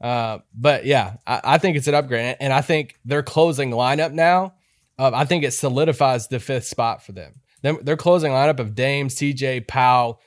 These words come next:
Covington, and Nurkic, I think that's, that's a nice five to finish a game.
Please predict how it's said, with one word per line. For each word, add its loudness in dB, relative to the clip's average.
Covington, 0
and -6
Nurkic, -4
I -8
think -6
that's, -4
that's -8
a -4
nice -4
five -6
to -14
finish -12
a -16
game. -20